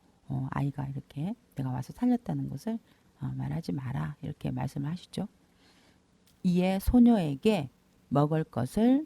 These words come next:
주라 하시니라. 그래서, 어, 살아났으니까 이제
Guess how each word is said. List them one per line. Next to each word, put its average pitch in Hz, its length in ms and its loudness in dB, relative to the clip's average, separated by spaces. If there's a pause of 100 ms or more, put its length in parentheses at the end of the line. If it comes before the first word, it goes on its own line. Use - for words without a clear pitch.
주라 147 480 -6
하시니라. 127 1000 -6 (680)
그래서, 202 260 -6 (280)
어, 165 260 0 (160)
살아났으니까 190 840 0
이제 185 300 -2